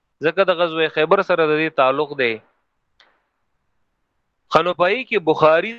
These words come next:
دا روایت کوي چې مونږ ته حدثنا عبدالله، عبدالله ابن محمد، امام بخاري بل استاد دی. په هغه تیر سند کې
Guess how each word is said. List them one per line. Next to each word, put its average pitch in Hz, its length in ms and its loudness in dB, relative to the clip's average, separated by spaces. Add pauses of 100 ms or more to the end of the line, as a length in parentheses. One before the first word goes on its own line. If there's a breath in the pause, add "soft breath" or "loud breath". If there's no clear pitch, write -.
(120)
دا 175 160 2
روایت 156 440 2 (120)
کوي 202 240 -2 (1040)
چې 151 180 4
مونږ 208 140 -4 (140)
ته 196 260 2
حدثنا 170 580 -2 (140)
عبدالله، 131 680 2 (300)
عبدالله 147 480 2
ابن 135 140 -8 (120)
محمد، 131 560 0 (560)
امام 135 300 0
بخاري 139 360 0 (640)
بل 143 140 2
استاد 143 560 0
دی. 127 120 0 (1600)
په 123 80 8
هغه 127 260 4
تیر 180 200 0
سند 180 320 0
کې - 180 -4